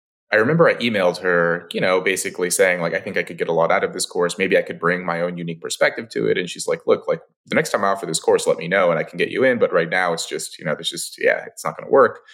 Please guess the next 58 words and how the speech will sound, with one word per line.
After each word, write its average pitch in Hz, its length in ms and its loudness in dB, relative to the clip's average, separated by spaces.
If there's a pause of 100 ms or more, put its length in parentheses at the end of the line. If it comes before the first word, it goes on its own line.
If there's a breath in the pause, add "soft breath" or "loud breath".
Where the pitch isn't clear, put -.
(760 loud breath)
And 104 200 -2
so 104 300 6
I 104 60 4
thought, 131 200 0
"Okay, 85 420 0
you 92 60 -6
know, 78 100 0
I'll 82 80 2
try 98 200 -2
again 87 200 0
next 82 220 -4
semester 90 340 0
or 80 60 4
next 80 280 -6
year 82 100 0
when 78 120 -8
she 76 100 -6
offers - 280 -4
this - 140 -10
course." - 540 -8 (640 loud breath)
And 90 220 2
then, 90 420 0
and 110 100 -6
that 147 120 0
was, 127 380 -4
when - 140 -20
wa-, 110 140 -20
yeah, 113 120 2
that 85 100 0
was 92 120 0
September. 90 500 0
I 80 80 -2
got 90 240 -2
out 95 100 0
of 90 80 -6
the 90 80 0
Air 87 60 2
Force 87 280 -4
in 78 180 -6
August, 95 460 0
started 85 280 0
classes 82 360 -4
in 82 220 -8
September. 127 640 -4
And 92 140 -4
then 87 180 -2
in 87 220 -4
October, 90 640 0 (120)
this 87 240 -6
very 82 260 2
strange 85 360 -4
thing 80 160 -10
happened 80 400 -4
with 76 260 -4
the 78 240 -8
Halloween 80 320 -2
costume 85 380 -2
controversy, 78 760 -4